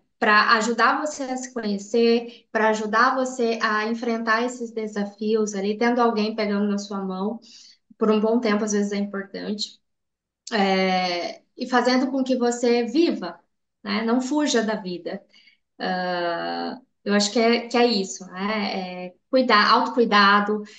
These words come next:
é, atenção a, aos seus resultados, atenção ao que você quer pra sua vida, às suas expectativas de futuro.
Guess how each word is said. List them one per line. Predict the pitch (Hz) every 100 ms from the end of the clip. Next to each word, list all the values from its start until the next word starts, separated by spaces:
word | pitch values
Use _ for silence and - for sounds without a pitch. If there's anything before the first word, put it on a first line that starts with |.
| - _ -
é, | 190 185
atenção | - 220 240 240 240 233 226 226 233 233 - _ _
a, | - 185 185 185 180 175 - -
aos | 208
seus | 214 208
resultados, | 208 196 - 214 190 190 190 185 196
atenção | 190 214 220 226 220
ao | 208 208
que | 220 208 202 202 196 196 196 -
você | 196 226 254 240
quer | - 233 254
pra | 226
sua | - 202
vida, | - 190 196 190 190 - _
às | 202 202
suas | 202
expectativas | - 220 220 233 220 - - 233 208 202 196
de |
futuro. | - 202 - 208 196 196 190